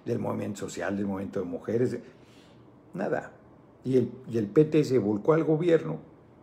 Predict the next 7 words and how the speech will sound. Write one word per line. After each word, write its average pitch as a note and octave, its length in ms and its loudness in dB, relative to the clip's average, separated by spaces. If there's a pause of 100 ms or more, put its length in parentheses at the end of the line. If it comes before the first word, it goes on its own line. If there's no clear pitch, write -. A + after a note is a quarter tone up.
(380)
y F#2+ 380 -6 (340)
se - 240 -6
quedaron, C3 560 0 (800)
se, - 180 -10
los A2+ 260 -6
hicieron F3+ 340 -2
pedazos. - 680 -8